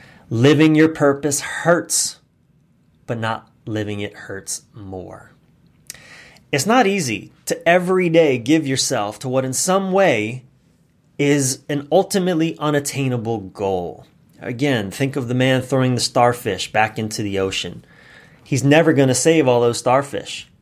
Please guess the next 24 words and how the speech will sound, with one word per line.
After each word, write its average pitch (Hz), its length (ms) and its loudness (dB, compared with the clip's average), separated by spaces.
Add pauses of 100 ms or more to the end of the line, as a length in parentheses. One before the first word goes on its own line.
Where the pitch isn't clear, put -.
(380)
Living 135 340 -2
your 160 120 0
purpose 135 640 -6 (140)
isn't 117 400 -10
easy. 123 460 -12 (3250)
Elon 143 440 2
Musk, 147 500 0 (260)
one 123 140 -2
of 120 80 0
the 110 60 0
greatest 127 540 2
entrepreneurs 123 680 -2
and 113 100 -4
visionaries 117 480 -2
of 110 100 -2
our 110 120 0
time, 120 420 -4
encourages 110 840 0
failure 113 500 0
in 107 160 -6
his 98 200 -8
ventures. - 560 -8
He 110 100 -10
says, 104 380 -2